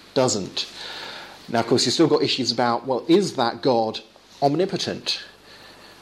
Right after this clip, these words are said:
Maybe he doesn't have all that much power, and that's why there's so much evil in the world. There's still other issues here. Um, but we're a lot, you know, we're not in Kansas anymore, Toto, as it were. We've moved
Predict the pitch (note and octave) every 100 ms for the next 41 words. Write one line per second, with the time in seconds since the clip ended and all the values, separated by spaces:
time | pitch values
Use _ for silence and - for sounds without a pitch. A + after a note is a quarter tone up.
0 | - - - - B2+ C#3+ C#3 C3 B2+ A2+
1 | C#3+ C#3 C#3+ D3 - E3 B2+ C#3 A#2 A2
2 | A2+ - - B2+ F#2+ F2+ - A#2 A2+ C3
3 | - B2 A#2 G#2+ G#2 - G#2+ - G2+ G2+
4 | F#2+ G2 G2 G2 F2 - - A2 - B2+
5 | A#2+ C3 B2+ - - - G2 F2+ - -
6 | - - - - - F#2+ D2+ - - -
7 | - - A#2 A2+ - - C3 A#2+ B2 A#2
8 | B2+ C3 A#2+ A2 G#2 G#2 G2+ B2 D3 D3
9 | A#2 E3+ C#3+ B2 B2+ B2+ A#2 B2+ A#2 -
10 | G2+ F#2+ - F#2 G2+ G2+ F#2 - A#2 C3
11 | C#3 D3 C#3+ A#2 -